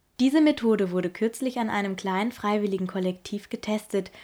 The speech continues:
wobei der Plexus brachialis, Nervus ischiadicus, Nervus peroneus und Nervus tibialis untersucht wurden. Über diese Einzelbeschreibung hinaus ist die Datenlage zur Sushi-Technik jedoch sehr gering.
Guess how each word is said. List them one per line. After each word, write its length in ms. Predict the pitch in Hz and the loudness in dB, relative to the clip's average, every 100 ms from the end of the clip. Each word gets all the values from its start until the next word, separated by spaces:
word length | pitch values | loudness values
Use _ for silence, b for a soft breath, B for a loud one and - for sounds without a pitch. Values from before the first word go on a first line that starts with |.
| B | B
wobei 280 | - 220 226 | -2 2 4
der 80 | 226 | 2
Plexus 460 | 226 247 247 247 - | 0 -4 -2 -6 -6
brachialis, 760 | 185 175 - 175 180 262 - | -10 -8 -6 -4 -2 -2 -4
Nervus 380 | 202 220 247 247 | 0 2 2 0
ischiadicus, 840 | 214 - 196 196 226 - 220 220 - | -4 -2 0 0 -2 -4 -4 -6 -8
Nervus 400 | 196 202 208 202 | -2 0 -2 -4
peroneus 720 | - 190 185 180 208 233 233 - | -6 -4 -2 0 0 -2 -4 -4
und 200 | 226 220 | -2 2
Nervus 320 | 220 240 247 | 2 2 0
tibialis 640 | - 208 190 180 202 208 190 | -4 -2 0 0 0 -2 -4
untersucht 580 | 185 208 202 185 - - | -6 -4 -4 -6 -8 -8
wurden. 300 | 170 160 - _ _ _ _ - | -8 -8 -12 _ _ _ _ -4
Über 200 | 226 233 | 2 4
diese 280 | 254 247 - | 4 2 2
Einzelbeschreibung 920 | 214 254 269 214 - 185 180 175 175 | 2 0 -2 -2 -6 -4 -4 -2 -4
hinaus 440 | 180 170 165 226 | -2 -2 -4 -4
ist 160 | 247 - | -8 -8
die 100 | 220 | -4
Datenlage 680 | 196 208 233 208 202 196 185 | 0 -2 -2 -2 -2 -4 -8
zur 160 | 208 | -10
Sushi-Technik 880 | 185 254 254 214 - 180 - 185 185 | -6 -6 -4 -8 -8 -8 -6 -6 -4
jedoch 180 | 196 190 | -6 -4
sehr 240 | - 175 | -6 -6
gering. 460 | 180 190 214 190 | -6 -2 0 0